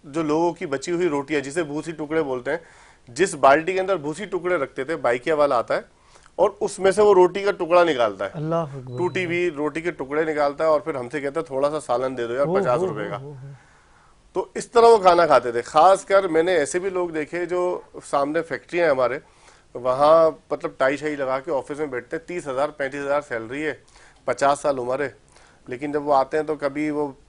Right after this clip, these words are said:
Speaker 1: पानी से रोटी खा रहे हैं, कभी
Speaker 2: अल्लाह
Speaker 1: दही से रोटी खा रहे हैं।
Speaker 2: अकबर।
Speaker 1: एक आध दफ़ा पूछ लिया मैंने कि "हज़रत आप इस तरह क्यों करते हैं, खाना क्यों नहीं खाते proper?"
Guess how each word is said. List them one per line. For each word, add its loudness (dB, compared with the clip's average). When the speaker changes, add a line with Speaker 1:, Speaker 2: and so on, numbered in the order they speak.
Speaker 1:
पानी 4
से -6
रोटी -6
खा -4
रहे -4
हैं, -8
कभी -4
Speaker 2:
अल्लाह 0
Speaker 1:
दही -2
से -4
रोटी -6
खा -2
रहे -4
हैं। -12
Speaker 2:
अकबर। 2
Speaker 1:
एक 0
आध 6
दफ़ा 0
पूछ -8
लिया 0
मैंने -4
कि -8
"हज़रत -2
आप -2
इस -12
तरह 0
क्यों -6
करते -2
हैं, -10
खाना 0
क्यों -4
नहीं 0
खाते -2
proper?" -8